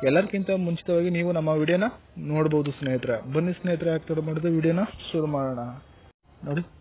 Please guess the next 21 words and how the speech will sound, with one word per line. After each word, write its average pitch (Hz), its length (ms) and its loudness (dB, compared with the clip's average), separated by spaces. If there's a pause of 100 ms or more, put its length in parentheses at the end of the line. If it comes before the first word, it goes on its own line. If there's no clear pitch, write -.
(180)
ಮಹಾದೇವಿ 156 520 4
ಬಸ್ 147 260 -2
delivery 135 340 0
ಸ್ನೇಹಿತರೆ, 123 420 -6
ಇದು 127 160 -4 (360)
ಚಾಮರಾಜನಗರ 147 760 0 (280)
to 180 400 0
ಮಲೆ 135 180 0
ಮಹದೇಶ್ವರ 147 560 -2
ಬೆಟ್ಟ. 131 240 -6 (840)
ನೋಡಿ 143 120 -2 (400)
ಹೇಗಿದೆ 139 300 2
ಅಂತ. 135 180 -4 (440)
ಮತ್ತೆ 135 240 -2
front 165 240 4
ನೋಡಿ 175 160 2
ಸ್ನೇಹಿತರೆ, 160 340 -2
ಅಪ್ಪು 156 280 -2
ಸರ್ದು 143 220 0
photo 147 340 0
ಸಹ 139 200 -2